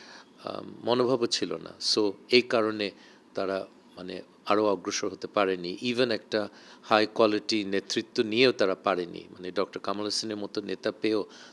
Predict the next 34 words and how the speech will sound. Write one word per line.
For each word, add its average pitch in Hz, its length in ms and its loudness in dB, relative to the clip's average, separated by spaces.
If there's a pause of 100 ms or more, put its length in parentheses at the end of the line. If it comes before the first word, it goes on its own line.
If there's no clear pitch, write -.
তারা 104 140 -2
খুব 110 180 -10
বেশি 98 220 -6
কিছু 98 200 -8
করতে - 280 -4
পারেনি। 87 360 -12 (120)
আওয়ামী 101 320 2
লীগের 104 440 0 (800)
যেই 95 320 2 (140)
আদর্শগুলি 101 720 0
আমরা 95 360 -2 (440)
বিশ্বাস - 380 2
করতাম, 90 420 -2 (240)
সেই 156 200 8
আদর্শ 107 320 4
থেকে 104 240 -4
অনেক 107 320 0 (120)
সরে 85 340 0
আসছে। - 360 -6 (460)
এটা 127 220 6
গণতান্ত্রিক 107 720 2
দল 92 200 0
না। 85 440 -6
যারা 107 260 4
নিজেদেরকে, 120 720 2
আহ, - 720 -12 (100)
তারা 110 300 2
ভোট 107 360 4 (100)
চোর 131 220 6
হিসাবে 120 560 4
সবাই 117 360 4
তাদেরকে 113 400 0
গালি 104 280 4
দেয়, 95 280 4